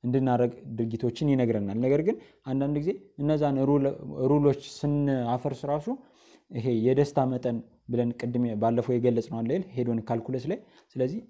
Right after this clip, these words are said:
እነዛ ሄዶኖች ሊጨምሩ ይችላሉ። ስለዚህ፣ እ፣ ሩሉን በማፍረስ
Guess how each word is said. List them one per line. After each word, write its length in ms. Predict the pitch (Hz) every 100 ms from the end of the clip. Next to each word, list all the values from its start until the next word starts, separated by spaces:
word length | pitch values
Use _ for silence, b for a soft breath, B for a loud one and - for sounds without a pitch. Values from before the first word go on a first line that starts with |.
| _ -
እነዛ 320 | 143 156 147 135
ሄዶኖች 420 | 143 147 165 185
ሊጨምሩ 420 | 143 143 170 156 131
ይችላሉ። 340 | 123 101 95 - _
ስለዚህ፣ 360 | 113 120 226 - B B B -
እ፣ 160 | 107 120
ሩሉን 320 | 151 190 185
በማፍረስ 500 | 151 143 135 - 247